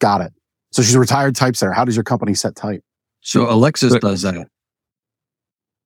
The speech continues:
Speaker 3: So it's, uh, it's all electronic now.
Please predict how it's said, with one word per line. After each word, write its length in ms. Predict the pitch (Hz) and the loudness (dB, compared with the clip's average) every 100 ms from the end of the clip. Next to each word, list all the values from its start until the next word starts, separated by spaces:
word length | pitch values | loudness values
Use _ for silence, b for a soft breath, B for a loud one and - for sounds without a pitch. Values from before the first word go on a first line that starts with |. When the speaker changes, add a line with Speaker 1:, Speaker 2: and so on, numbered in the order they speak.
| _ _ _ _ _ _ _ _ _ | _ _ _ _ _ _ _ _ _
Speaker 3:
So 200 | - 123 | -2 2
it's, 160 | 120 110 | 2 2
uh, 120 | 127 | 0
it's 140 | 117 127 | 2 2
all 240 | 123 135 | 4 4
electronic 640 | 135 131 - 123 120 113 | 2 0 0 0 0 0
now. 360 | 120 117 120 113 | 0 0 0 -2